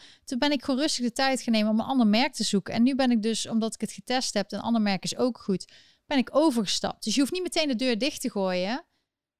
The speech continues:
maar neem even de tijd om naar alternatieven te zoeken waar je misschien nooit,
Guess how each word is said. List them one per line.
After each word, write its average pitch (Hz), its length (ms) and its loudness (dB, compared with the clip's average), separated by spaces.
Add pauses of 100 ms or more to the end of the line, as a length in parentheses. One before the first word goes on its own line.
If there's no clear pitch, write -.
maar 240 460 -2 (320)
neem 254 280 0
even 269 280 -2
de 233 140 -6
tijd 262 440 0
om 233 200 2
naar 233 120 2
alternatieven 233 640 0
te 202 100 -2
zoeken 175 300 -2
waar 202 100 2
je 202 80 2
misschien 208 380 2
nooit, 202 320 0